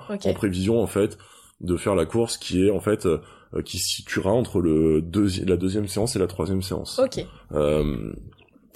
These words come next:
Speaker 2: donc voilà, donc, euh, donc là, super, franchement, à l'hôpital Saint-Louis, donc il me signe mon certif,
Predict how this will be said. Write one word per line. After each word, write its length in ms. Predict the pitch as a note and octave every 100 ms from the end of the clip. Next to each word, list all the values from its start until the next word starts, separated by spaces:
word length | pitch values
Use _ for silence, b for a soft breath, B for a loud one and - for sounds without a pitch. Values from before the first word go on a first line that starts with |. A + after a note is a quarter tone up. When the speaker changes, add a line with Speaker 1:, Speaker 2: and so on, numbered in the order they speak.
| -
Speaker 2:
donc 100 | G#2
voilà, 180 | F#2+ D2
donc, 240 | D#2 D#2
euh, 120 | C#2 A#1+ B B B
donc 140 | F#2
là, 240 | A2 G#2+ F2
super, 380 | - A2+ B2 G2+
franchement, 300 | F2 - G2
à 40 |
l'hôpital 300 | F2+ E2+ F2+
Saint-Louis, 300 | E2 F2 G2+
donc 200 | F2+ D2+
il 100 | -
me 40 | G#2
signe 200 | - G2+
mon 100 | E2+
certif, 520 | - - - A#2 C3